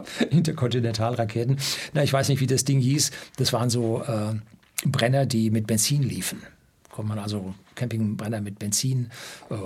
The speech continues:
Gasflasche, was Sie so privat für Ihren Weber-Grill brauchen. Mm, da darf man ruhig mal eine Flasche mehr kaufen, ne? Ja, dann können Sie da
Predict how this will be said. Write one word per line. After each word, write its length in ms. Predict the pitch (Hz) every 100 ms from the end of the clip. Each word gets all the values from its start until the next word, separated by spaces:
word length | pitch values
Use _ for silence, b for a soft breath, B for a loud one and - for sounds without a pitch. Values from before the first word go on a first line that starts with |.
| - -
Gasflasche, 680 | - 98 - - 123 160 151 - B B -
was 180 | 165 -
Sie 80 |
so 300 | 107 107 104 104 _ -
privat 420 | - 117 98 104
für 280 | - - -
Ihren 200 | 107 110
Weber-Grill 500 | 104 110 120 113 127
brauchen. 520 | 131 110 143 151 185 B B B B B B B
Mm, 380 | 131 120 120 139
da 120 | 117
darf 220 | 113 113
man 80 | 110
ruhig 160 | 117 127
mal 100 | 120
eine 80 |
Flasche 240 | 110 110 143
mehr 260 | 135 135
kaufen, 520 | 139 - - - - 95
ne? 300 | 123 175 180 - - _ - -
Ja, 220 | 92 120 139
dann 240 | 104 104
können 160 | 107 110
Sie 100 | 107
da 280 | 101 107